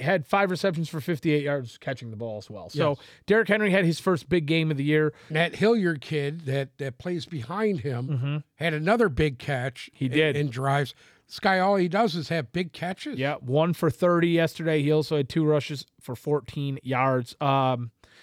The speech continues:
Speaker 1: Treylon Burks, uninspiring, one reception for thirteen. I don't know what to feel,
Speaker 2: He
Speaker 1: how
Speaker 2: dropped,
Speaker 1: to feel
Speaker 2: he
Speaker 1: about
Speaker 2: dropped
Speaker 1: this.
Speaker 2: a touchdown, too.
Speaker 1: He did. I did
Speaker 2: Yeah.
Speaker 1: see him do that. Um, Tennessee is still not that good,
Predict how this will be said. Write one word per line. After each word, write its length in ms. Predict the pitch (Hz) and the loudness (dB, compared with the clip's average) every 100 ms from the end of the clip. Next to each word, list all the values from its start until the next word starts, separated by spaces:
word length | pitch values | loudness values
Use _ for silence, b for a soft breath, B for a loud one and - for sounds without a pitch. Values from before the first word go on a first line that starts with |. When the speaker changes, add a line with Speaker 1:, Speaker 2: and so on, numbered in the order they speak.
| b | b
Speaker 1:
Treylon 360 | - 190 254 226 | 2 4 4 4
Burks, 280 | 208 220 - | 4 4 2
uninspiring, 640 | 185 185 170 196 185 185 175 | 2 2 0 2 2 2 2
one 120 | 175 | 2
reception 460 | 170 - 175 - 160 | 2 2 0 0 -2
for 120 | 160 | -2
thirteen. 680 | 165 170 170 185 175 175 170 b b b b b b b b _ - | 2 0 0 0 2 2 0 b b b b b b b b _ 0
I 180 | 180 | 2
don't 420 | 180 139 220 226 208 | 2 4 4 4 4
know 180 | 214 | 4
what 280 | 208 196 202 | 6 4 2
to 120 | 196 | 0
feel, 320 | 170 202 196 190 | -2 0 0 2
Speaker 2:
He 80 | |
Speaker 1:
how 140 | 175 190 | 2 2
Speaker 2:
dropped, 240 | 170 180 | 2 2
Speaker 1:
to 60 | 180 | 0
feel 100 | 175 | -2
Speaker 2:
he 60 | 175 | -2
Speaker 1:
about 120 | 127 | 0
Speaker 2:
dropped 280 | 160 156 - | 0 0 -2
Speaker 1:
this. 100 | 151 | -8
Speaker 2:
a 20 | |
touchdown, 560 | 165 - - 156 151 143 | -10 -8 -6 -4 -4 -6
too. 180 | 170 | -4
Speaker 1:
He 160 | 156 170 | 2 2
did. 320 | 147 170 175 | 4 4 4
I 140 | 147 143 | 2 0
did 180 | 139 143 | 2 0
Speaker 2:
Yeah. 80 | |
Speaker 1:
see 120 | 120 160 | 0 2
him 100 | 151 | 2
do 140 | 156 | 4
that. 320 | 147 139 139 - | 4 2 0 -2
Um, 420 | 151 143 143 131 - b b b | 0 2 2 -2 -8 b b b
Tennessee 400 | 202 233 226 214 | -2 -2 -2 -2
is 100 | 156 | -2
still 220 | 214 196 | 0 2
not 260 | 180 196 | 2 0
that 200 | 165 190 | 0 0
good, 280 | 143 190 220 | 2 2 2